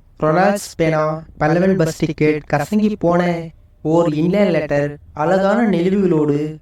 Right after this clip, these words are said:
நீல இங்கு எழுத்துக்கள். "லெட்டரை படி," என்றார் இன்ஸ்பெக்டர். அன்புள்ள விஸ்வத்திற்கு,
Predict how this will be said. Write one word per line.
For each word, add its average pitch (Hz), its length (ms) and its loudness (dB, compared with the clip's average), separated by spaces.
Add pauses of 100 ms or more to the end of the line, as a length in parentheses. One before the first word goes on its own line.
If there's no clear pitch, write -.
நீல 196 240 2
இங்கு 165 280 0
எழுத்துக்கள். 139 760 -2 (500)
"லெட்டரை 180 480 0
படி," 160 220 0
என்றார் 156 340 2
இன்ஸ்பெக்டர். 143 720 -4 (300)
அன்புள்ள 175 500 0
விஸ்வத்திற்கு, 143 840 -2